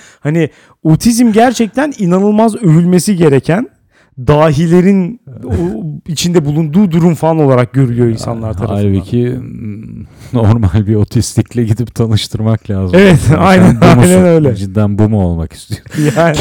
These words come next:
Speaker 2: <laughs>
Speaker 1: evet, gerçekten,
Speaker 2: Bunlar işte
Speaker 1: hakikaten,
Speaker 2: yer mi
Speaker 1: hakikaten
Speaker 2: görüyorsun?
Speaker 1: böyle demek lazım yani. O zaman mesela en son, en son,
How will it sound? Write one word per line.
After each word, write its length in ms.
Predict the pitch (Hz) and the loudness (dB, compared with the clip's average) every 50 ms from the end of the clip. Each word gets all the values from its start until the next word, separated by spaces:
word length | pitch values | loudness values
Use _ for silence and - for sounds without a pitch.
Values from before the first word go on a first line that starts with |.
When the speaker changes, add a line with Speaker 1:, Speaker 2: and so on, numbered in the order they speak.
| - - - | -2 -2 0
Speaker 2:
<laughs> 180 | 180 160 - | 0 0 2
Speaker 1:
evet, 260 | 170 180 - - - - 190 160 123 - | 2 4 4 4 4 4 2 0 2 4
gerçekten, 500 | 175 - 254 247 - - 165 196 190 156 | 4 4 4 4 2 2 2 2 2 2
Speaker 2:
Bunlar 120 | 190 254 | 2 2
işte 160 | 269 - 285 | 2 2 0
Speaker 1:
hakikaten, 120 | 240 147 139 | 0 2 2
Speaker 2:
yer 80 | 135 | 2
mi 60 | 135 - | 4 2
Speaker 1:
hakikaten 400 | 226 269 262 262 - - - 240 | 2 2 2 2 2 2 2 2
Speaker 2:
görüyorsun? 200 | 208 233 233 226 | 4 4 4 4
Speaker 1:
böyle 100 | 226 214 220 214 | 4 2 2 2
demek 200 | 214 214 - 190 | 0 -2 0 0
lazım 340 | 156 147 139 123 127 127 | 2 2 2 0 -2 -4
yani. 300 | 123 113 107 104 107 104 - _ - - - _ _ _ _ - | -4 -4 -6 -6 -10 -12 -16 _ -20 -20 -20 _ _ _ _ -4
O 120 | - 190 | -2 0
zaman 200 | 196 233 254 254 | 0 0 -2 -2
mesela 360 | 254 240 - 254 262 262 269 | -4 -4 -4 -4 -4 -4 -4
en 240 | 262 - 233 240 254 | -4 -4 -2 -2 -2
son, 340 | 220 - 240 220 202 196 - _ _ _ _ _ _ - | -2 -2 -4 -4 -4 -6 -10 _ _ _ _ _ _ -4
en 160 | 196 185 214 | -2 0 0
son, 340 | 208 - 208 190 185 190 - | 0 0 0 -2 -2 -2 -6